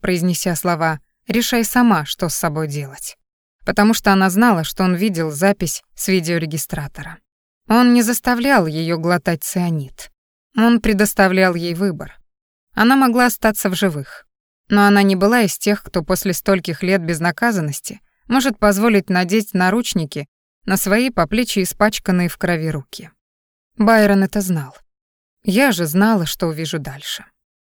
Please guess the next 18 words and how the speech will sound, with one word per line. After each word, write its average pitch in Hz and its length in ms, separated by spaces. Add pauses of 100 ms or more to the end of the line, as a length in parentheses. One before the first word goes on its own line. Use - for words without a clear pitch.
(120)
Скрытая 196 520
камера 190 380
в - 80
комнате 185 440
Лурдес 185 580
засняла 240 480
последние 190 560
секунды 214 460
ее 165 320
жизни. 156 480 (580)
Забежав 202 720
в - 120
спальню 233 500
и 175 40
закрывшись 190 600
на 180 100
замок 185 340
изнутри, 175 520